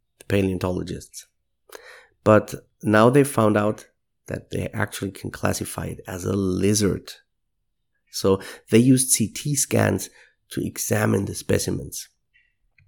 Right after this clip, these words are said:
And they found features like scales, teeth attached to the jawbone directly, rather than in sockets as dinosaur teeth were.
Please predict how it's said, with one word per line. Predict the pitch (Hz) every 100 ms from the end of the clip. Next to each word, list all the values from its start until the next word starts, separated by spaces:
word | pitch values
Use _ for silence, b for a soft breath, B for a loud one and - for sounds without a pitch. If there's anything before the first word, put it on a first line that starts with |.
| -
And | 113
they | 107 104
found | 104 98
features | - 110 107 110
like | - -
scales, | - - 107 110 107 110 - b b b b _ -
teeth | - 123 120 -
attached | - 92 90 -
to | 98
the | 101 92
jawbone | - 101 101 104 101 98 98 98
directly, | 98 92 90 92 - 95 92 B B B B
rather | 98 98 98
than | 98 98
in | 92
sockets | - - 98 - 85 -
as | 90 87
dinosaur | - 92 123 107 95
teeth | - - -
were. | - -